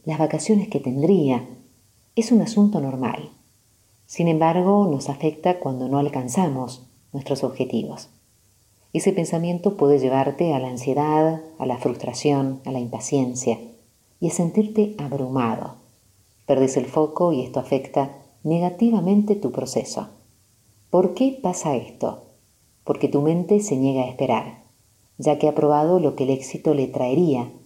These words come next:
y quiere experimentarlo en la vida real ahora mismo. Luego se entiende que va a tomar tiempo, o incluso que podemos no ser capaz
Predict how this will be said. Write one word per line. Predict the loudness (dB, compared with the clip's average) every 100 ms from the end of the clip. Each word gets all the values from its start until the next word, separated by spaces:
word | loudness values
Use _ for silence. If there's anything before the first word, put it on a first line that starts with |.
| _
y | -8
quiere | 0 2
experimentarlo | 2 0 -2 0 -2 0 0 0
en | 0
la | 0
vida | 2 2
real | 0 2 4 4 2 -2
ahora | -2 2 4 2 0
mismo. | -4 -4 -6 -8 -10 -18 _ _ _ _ _ _ _ _ _ 2
Luego | 4 4
se | 0
entiende | 0 2 2 2
que | 2 0
va |
a | 0
tomar | 0 2 0 4
tiempo, | 4 2 -2 -4 -6 -16 _ _ _ _
o | -2
incluso | 2 4 4 2 0
que | -2
podemos | -2 0 2 2 0 -4
no | 0 2
ser | 2 0
capaz | 0 0 2 0 -2